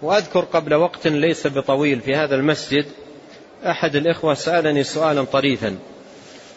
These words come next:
كان حالقا للحيته وقال لي: "أنا بسألك عن حلق اللحية، هل هو حرام حرام ولا حرام حرام؟" الأولى رفع يده فوق قال: "هل هو حرام حرام ولا حرام حرام؟"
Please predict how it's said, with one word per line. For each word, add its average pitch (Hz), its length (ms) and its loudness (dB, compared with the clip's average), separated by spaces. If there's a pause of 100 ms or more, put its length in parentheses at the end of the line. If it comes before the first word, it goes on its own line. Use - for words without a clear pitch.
كان 143 440 2 (160)
حالقا 143 360 -2
للحيته 139 640 0
وقال 139 1400 -2
لي: 165 460 2
"أنا 147 140 2
بسألك 139 500 0
عن 127 380 -2 (460)
حلق 151 320 -2
اللحية، 131 400 0
هل 147 240 0
هو 151 160 2
حرام 151 440 2
حرام 180 440 0
ولا 175 240 2
حرام 143 400 0
حرام؟" 113 380 -2 (1500)
الأولى 175 520 4
رفع 160 260 0
يده 147 300 2
فوق 156 420 2
قال: 151 160 2
"هل 170 160 2
هو 156 120 2
حرام 151 400 2
حرام 170 440 0
ولا 175 180 2
حرام 147 380 0
حرام؟" 113 340 -4